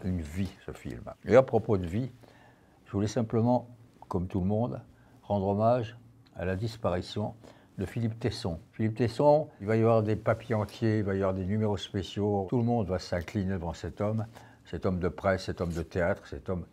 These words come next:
d'esprit. Je voudrais simplement dire ceci, c'était un homme qui avait de l'esprit. Et à ce propos,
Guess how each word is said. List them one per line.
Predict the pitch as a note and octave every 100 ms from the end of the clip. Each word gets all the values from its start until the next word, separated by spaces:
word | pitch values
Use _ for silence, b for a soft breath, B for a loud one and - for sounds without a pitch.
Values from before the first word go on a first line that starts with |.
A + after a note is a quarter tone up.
| -
d'esprit. | D#2+ - - - - - - - B B B
Je | -
voudrais | F2 F2+
simplement | F#2 - G#2 G2 F2+ F2+
dire | E2+ F#2+ -
ceci, | F2+ E2 - A2+ B B B -
c'était | A#2 A2 B2+ A2+
un | G#2+
homme | G2+ G2 G2 G#2+ B B
qui | - F#2+
avait | G2
de | D#2+ D#2+
l'esprit. | E2 F#2 - - E2 E2 E2 B B B B
Et | - G#2 G2+
à | F#2
ce | -
propos, | F2+ F2+ F2 G2+ A#2+